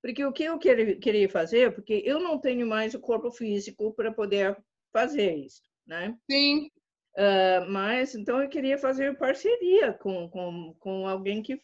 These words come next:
Speaker 1: que fazia, né?
Speaker 2: Sim.
Speaker 1: E, né, empresto pra, pra, pra pessoa poder levar pros shows, né? E depois, né, ga-, se ganhou prêmios,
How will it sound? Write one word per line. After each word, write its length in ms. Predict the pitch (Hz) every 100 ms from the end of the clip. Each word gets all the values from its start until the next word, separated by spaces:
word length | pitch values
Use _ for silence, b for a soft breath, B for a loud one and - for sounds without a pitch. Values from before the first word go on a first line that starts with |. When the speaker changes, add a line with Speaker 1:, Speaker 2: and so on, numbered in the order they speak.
| _
Speaker 1:
que 100 | - 233
fazia, 680 | 262 277 254 262 240 123 - _ _ 151
né? 340 | 160 196 254 _ _
Speaker 2:
Sim. 520 | - - 277 277 302 _ -
Speaker 1:
E, 580 | 196 180 185 208 247 220
né, 320 | 190 233 262
empresto 680 | 208 202 175 302 - - 214
pra, 240 | 190 196
pra, 400 | 185 170 170 165
pra 180 | 165 180
pessoa 380 | 196 196 185 185
poder 320 | 208 226 240
levar 500 | 202 214 202 214 240
pros 180 | 185 185
shows, 640 | 185 160 180 247 285 - _ _ _ _ _
né? 140 | 175 165
E 140 | 403
depois, 440 | 330 202 208 - -
né, 200 | 214 247 381 - _ _ _
ga-, 240 | 170 214 - 180 -
se 120 | -
ganhou 380 | 202 214 208 202
prêmios, 840 | 202 180 170 226 302 381 - -